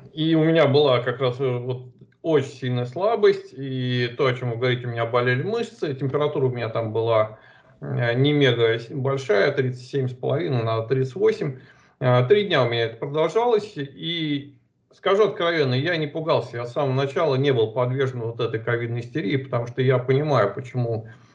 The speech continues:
и у людей идёт много осложнений, каких в принципе не надо делать ошибок, понимаю, откуда берётся избыточная смертность. Э, меня не пугало это состояние, поскольку я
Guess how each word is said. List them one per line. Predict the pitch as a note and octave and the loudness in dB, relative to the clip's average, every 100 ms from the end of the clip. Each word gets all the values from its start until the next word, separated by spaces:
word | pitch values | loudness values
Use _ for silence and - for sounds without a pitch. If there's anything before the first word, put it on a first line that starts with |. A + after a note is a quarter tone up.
| _ | _
и | C#3 C3 | -2 0
у | B2+ C3+ C3 | 4 4 4
людей | C3 C3 B2 | 4 2 2
идёт | B2 B2 | 2 0
много | C#3 C3 B2 B2 | 0 0 0 -2
осложнений, | A#2+ D3+ D3 G3+ G#3 D3+ | -2 0 0 2 0 -2
каких | C3 C3 C3+ C3 | -2 -2 -4 -6
в | |
принципе | D3 D3 B2+ - | -4 -2 -4 -6
не | A#2+ A#2+ | -6 -2
надо | A#2 A2+ | -2 0
делать | B2+ B2 D3 | 0 0 0
ошибок, | D3+ A3 E3+ C3 C3+ | 0 0 0 -2 -2
понимаю, | C3 C#3+ C3+ A#2 | 0 2 2 2
откуда | - B2 | 0 -4
берётся | A2+ B2+ A#2 - A#2+ | -2 -2 -2 -4 -8
избыточная | B2 C3 - D3 C#3 | -2 -2 -2 -6 -4
смертность. | G3+ G#3 G3 C#3 - - _ _ _ _ | -2 -2 -2 -8 -10 -20 _ _ _ _
Э, | B2+ A#2+ A#2+ | 0 2 2
меня | C#3 F3 F3 | 0 2 2
не | D3 E3 | 2 0
пугало | F3+ E3 D#3 A#2+ | -4 0 4 4
это | A2 C3+ | 2 -2
состояние, | - - G#3 D3+ | -8 -2 -2 -2
поскольку | C#3 B2+ E3+ C#3+ C3+ | -4 -4 -6 -2 -2
я | C3 C3+ B2 - | 0 0 -2 -8